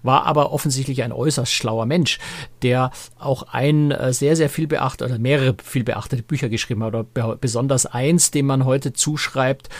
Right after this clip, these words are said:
dass er möglicherweise mit diesem Buch, äh, sogar die ganze Apollo-Missionen, äh, zum Mond,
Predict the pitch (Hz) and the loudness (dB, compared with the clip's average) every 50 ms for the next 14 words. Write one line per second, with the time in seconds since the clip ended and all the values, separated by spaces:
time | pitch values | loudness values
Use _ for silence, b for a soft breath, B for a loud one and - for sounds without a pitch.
0 | B B B - - 131 - 135 127 123 123 131 151 156 156 147 139 127 131 127 | B B B -4 -2 0 0 2 2 2 4 4 2 2 2 2 2 2 2 2
1 | 127 127 120 123 117 - 151 170 160 165 151 131 - 143 147 160 151 - - B | 2 2 0 0 -2 -2 -2 -2 0 0 -2 -2 -2 -2 -2 -2 -2 -4 -10 B
2 | B B B B B - - 139 135 139 139 - 143 123 - 117 117 117 123 - | B B B B B -10 -6 -4 -2 0 0 0 0 0 0 -2 -2 -2 -2 -2
3 | 127 131 - - 123 120 - - 180 202 139 120 113 107 - - 110 104 110 110 | 0 0 0 0 -2 -2 -2 0 0 2 2 2 2 0 0 0 -2 -2 -2 -2
4 | 107 107 110 B B B B - - 113 113 - - 123 113 110 113 117 139 165 | -2 -4 -6 B B B B -12 -10 -10 -4 -2 0 2 2 2 2 2 2 0
5 | 165 156 - B | 0 -2 -4 B